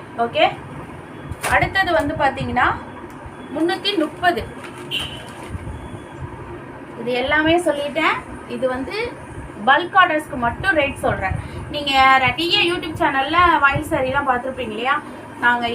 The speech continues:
என்னென்ன ரேஞ்சில் என்னென்ன வாயில் சாரி பல்க் ஆர்டர்ஸ் கிடைக்கும்னு சொல்லிடுறோம். நிறைய சம்மர் கலெக்ஷன் வந்தாவே நாங்க நிறைய ஷாப்க்கு அனுப்பியிருக்கோம். அதே மாதிரி இது வந்து பாத்தீங்கன்னா ராஜஸ்தான் காட்டன் சொல்லுவாங்க, ராஜஸ்தான் வாயில் சாரி. இது வந்து அஞ்சரை மீட்டர் இருக்கும். உங்களுக்கு ரேட் வந்து பாத்தீங்கன்னா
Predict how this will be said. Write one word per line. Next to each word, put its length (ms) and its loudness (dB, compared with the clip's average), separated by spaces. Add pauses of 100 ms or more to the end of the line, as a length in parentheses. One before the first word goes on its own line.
(140)
என்னென்ன 320 4 (100)
ரேஞ்சில் 380 4
என்னென்ன 220 4
வாயில் 320 4
சாரி 140 0
பல்க் 320 0
ஆர்டர்ஸ் 280 2
கிடைக்கும்னு 340 -2
சொல்லிடுறோம். 440 -2
நிறைய 560 2
சம்மர் 360 0
கலெக்ஷன் 360 0
வந்தாவே 320 0
நாங்க 140 0 (100)
நிறைய 400 -2
ஷாப்க்கு 360 4
அனுப்பியிருக்கோம். 560 2 (500)
அதே 340 2
மாதிரி 360 4 (520)
இது 160 -4
வந்து 140 4
பாத்தீங்கன்னா 480 4
ராஜஸ்தான் 560 4
காட்டன் 320 2
சொல்லுவாங்க, 340 2 (200)
ராஜஸ்தான் 520 2
வாயில் 240 0
சாரி. 220 0 (560)
இது 140 0
வந்து 220 6
அஞ்சரை 320 8
மீட்டர் 200 2
இருக்கும். 240 2
உங்களுக்கு 320 2
ரேட் 280 4
வந்து 180 0
பாத்தீங்கன்னா 320 0